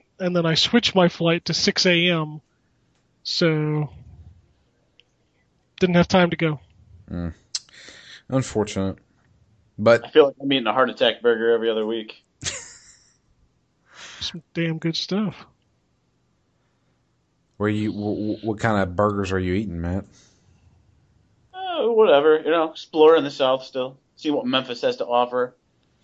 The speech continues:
Speaker 2: The South is known for its food.
Speaker 1: Yeah.
Speaker 3: Yeah, lots and lots of fried chicken. That's
Speaker 2: Yeah.
Speaker 3: true. And lots of barbecue.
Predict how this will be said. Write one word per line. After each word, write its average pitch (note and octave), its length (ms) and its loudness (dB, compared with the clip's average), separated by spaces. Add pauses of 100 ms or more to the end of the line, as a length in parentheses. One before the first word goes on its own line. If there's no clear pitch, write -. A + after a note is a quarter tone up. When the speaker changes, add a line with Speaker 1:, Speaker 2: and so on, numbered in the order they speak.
(800)
Speaker 2:
The G2 80 -6
South A#2+ 400 -2
is A#2+ 240 0
known A#2 160 0
for A2+ 220 -4
its E2 100 -6
food. F2 340 -4 (1400)
Speaker 1:
Yeah. E3 240 0
Speaker 3:
Yeah, E3 240 2 (280)
lots C3 160 -12
and B2+ 60 -4
lots B2+ 200 0
of A2+ 80 -18
fried A#2 300 0
chicken. A2+ 400 -12 (580)
That's E2+ 220 0
Speaker 2:
Yeah. - 40 -14
Speaker 3:
true. G#2 200 -16 (1040)
And A2 100 -8
lots G#2+ 160 -2
of G#2+ 80 -10
barbecue. G#2+ 500 0